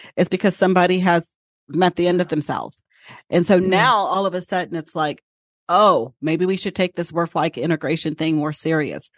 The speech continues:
Speaker 1: Let's call in
Speaker 2: Yeah.
Speaker 1: somebody who can help us get, you know, recover from burnout." But we're reco-, trying to get people to recover after they've gotten to the end of themselves.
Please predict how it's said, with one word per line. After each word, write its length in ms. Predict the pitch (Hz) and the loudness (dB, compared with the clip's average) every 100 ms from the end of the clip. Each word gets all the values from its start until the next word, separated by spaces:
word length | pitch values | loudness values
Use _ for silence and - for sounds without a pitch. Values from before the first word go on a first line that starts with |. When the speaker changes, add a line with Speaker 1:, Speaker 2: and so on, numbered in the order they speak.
| - - | -20 -6
Speaker 1:
Let's 180 | 175 - | -4 -4
call 320 | - 202 202 | 0 2 4
in 140 | 196 | 4
Speaker 2:
Yeah. 40 | 180 | 2
Speaker 1:
somebody 360 | 190 208 185 185 | 2 4 2 2
who 120 | 196 | 0
can 140 | 180 | 0
help 220 | 185 180 | 2 2
us 160 | 175 170 | 2 -2
get, 220 | - 175 - - - | -2 -4 -6 -20 -4
you 80 | 190 | -2
know, 160 | 156 147 | 0 0
recover 500 | 185 - 190 185 190 | -2 0 2 2 0
from 200 | 170 160 | -2 -2
burnout." 540 | 165 165 160 160 - | -2 -2 -2 -4 -8
But 200 | - 147 | -10 -6
we're 120 | 170 | -6
reco-, 460 | 147 - 233 240 - | -6 -2 2 2 0
trying 300 | - 247 220 | 2 2 2
to 60 | 214 | -2
get 140 | 190 165 | -6 -4
people 240 | 165 156 | -6 -8
to 60 | 151 | -8
recover 560 | 160 - 185 160 151 - - - - - | -4 0 2 2 -2 -6 -20 -20 -20 0
after 400 | 175 196 - 175 | 2 2 2 0
they've 220 | 156 151 | 2 0
gotten 280 | 147 143 - | 2 0 0
to 100 | - | -6
the 140 | 143 139 | -6 -4
end 120 | 143 | -4
of 100 | - | -6
themselves. 520 | - 131 - - - | -10 -10 -10 -12 -14